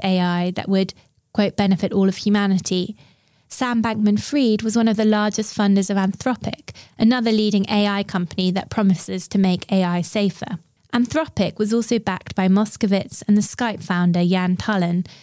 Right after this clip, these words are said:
a prominent E A donor. Peter Thiel and Elon Musk,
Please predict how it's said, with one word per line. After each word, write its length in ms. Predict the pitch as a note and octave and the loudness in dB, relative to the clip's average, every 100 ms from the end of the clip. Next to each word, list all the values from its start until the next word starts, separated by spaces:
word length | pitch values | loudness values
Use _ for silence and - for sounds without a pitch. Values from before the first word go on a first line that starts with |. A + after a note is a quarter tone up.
| _ - | _ -10
a 60 | |
prominent 540 | - C4+ B3 A3+ G#3 - | -4 0 2 2 0 0
E 180 | F#3+ F3+ | 0 2
A 160 | F3+ | 2
donor. 500 | F#3+ G3 F3+ E3 D#3+ - _ _ - | 0 0 2 0 -2 -6 _ _ -4
Peter 300 | A#3+ A3 B3 | -2 0 -2
Thiel 420 | - A3 A3+ A#3 | 0 0 2 2
and 180 | G3+ G3 | 2 2
Elon 360 | G#3 G3+ F#3+ | 2 4 4
Musk, 440 | F#3+ G3 A#3 - | 2 2 -2 -6